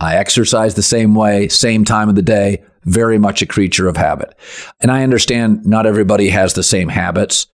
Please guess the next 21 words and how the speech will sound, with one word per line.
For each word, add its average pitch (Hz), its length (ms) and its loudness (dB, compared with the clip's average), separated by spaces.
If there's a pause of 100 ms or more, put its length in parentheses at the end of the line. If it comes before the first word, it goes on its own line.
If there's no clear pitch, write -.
You 131 120 2
know, 110 140 4
my 110 120 2
kids 107 320 0
are 113 80 0
quirky, 110 520 0
I'm 107 260 0
quirky, 104 600 0
and 104 120 0
I've 107 140 -2
had 101 180 0
friends 110 440 0
that 92 100 -2
have, 90 420 -2 (100)
you 139 160 0
know, 98 280 2
mannerisms 120 960 2
or 110 140 0
things 113 460 0
that 107 140 2
are 98 260 0